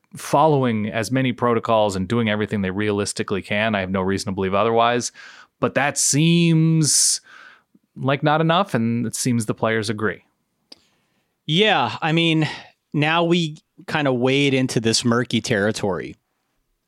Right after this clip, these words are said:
Speaker 2: of different, almost warring factions within college football. We've got the conferences now pitted against one another.
Speaker 1: Mm-hmm.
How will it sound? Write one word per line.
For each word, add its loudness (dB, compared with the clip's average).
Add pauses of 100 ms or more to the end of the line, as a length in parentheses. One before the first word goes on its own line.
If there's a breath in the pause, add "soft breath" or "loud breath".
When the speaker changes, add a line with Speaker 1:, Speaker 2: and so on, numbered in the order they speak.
Speaker 2:
of -2 (640)
different, 0 (200)
almost 0 (140)
warring 2
factions -4
within -4
college -4
football. -8 (580)
We've 0
got 2
the 0
conferences -2
now -2
pitted 0
against -2
one -2
another. -8 (560)
Speaker 1:
Mm-hmm. -2